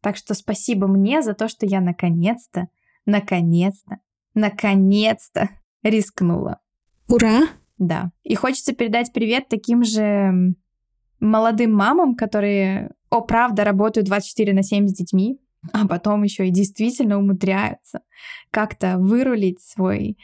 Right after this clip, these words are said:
Speaker 1: э, тайм-менеджмент так, что получается еще и собой заняться, и развиваться. Кто молодец? Я молодец. Кто молодец? Я молодец. <laughs> Кто молодец? Мы с тобой молодцы.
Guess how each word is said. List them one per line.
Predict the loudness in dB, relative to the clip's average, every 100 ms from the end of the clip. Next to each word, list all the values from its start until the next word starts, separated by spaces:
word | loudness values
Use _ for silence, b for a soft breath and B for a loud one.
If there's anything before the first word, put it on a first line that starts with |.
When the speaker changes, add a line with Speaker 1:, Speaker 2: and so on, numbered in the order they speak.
| B B B -6
Speaker 1:
э, | -4 -2
тайм-менеджмент | -2 2 2 2 0 -2 0 0
так, | 0 -4 -6
что | -6 -4 -4 -6
получается | -8 -6 -6 -6 -6
еще | -8 -8
и | -8 -8 -10 -18 _ _ _
собой | -4 -2 0 0
заняться, | 0 -2 -6 -12 _ _ -4
и | 0
развиваться. | 0 0 0 0 -4 -10 -18 -20 _ _ -20
Кто | -6 -2
молодец? | 0 0 0 -4 _ _
Я | -4
молодец. | -2 -4 -8 -12 _
Кто | -6 -2
молодец? | 0 0 -2 -4 -6
Я | -2 -2
молодец. | -2 -6 -2
<laughs> | 0 2 2 2 0 0
Кто | 0
молодец? | 2 4 2 2
Мы | 2 2
с | 2
тобой | -2 0 2
молодцы. | 2 2 0 -2 -2 0 2